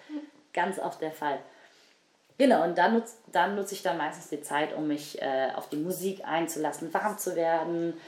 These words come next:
Speaker 2: ähm, zu fühlen, was funktioniert heute, was funktioniert nicht, wie fühle ich mich, wer bin ich heute, bin ich heute aggressiv, bin ich heute chillig, bin ich heute,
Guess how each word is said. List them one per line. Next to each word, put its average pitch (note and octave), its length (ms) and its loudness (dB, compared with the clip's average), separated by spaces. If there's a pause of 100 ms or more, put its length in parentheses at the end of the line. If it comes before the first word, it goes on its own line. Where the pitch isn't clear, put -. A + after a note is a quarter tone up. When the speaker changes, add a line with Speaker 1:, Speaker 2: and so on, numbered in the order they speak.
(220)
Speaker 2:
ähm, D#3 480 2
zu - 100 -6
fühlen, F#3 400 -2
was F3 160 -2
funktioniert F3+ 540 -2
heute, E3 240 0
was D3+ 100 -10
funktioniert D3+ 400 -6
nicht, F3+ 280 -6
wie E3 60 -8
fühle G3+ 280 0
ich F#3 120 -2
mich, E3 200 -2 (380)
wer F3 120 4
bin G3+ 240 4
ich D3+ 160 -6
heute, F#3+ 400 6 (160)
bin - 160 2
ich - 80 -8
heute C#3+ 220 -2
aggressiv, - 520 -4
bin - 140 -8
ich - 160 -12
heute - 280 -4 (440)
chillig, F#3 520 6
bin C#3 140 -4
ich D3 140 -6
heute, B2+ 280 -2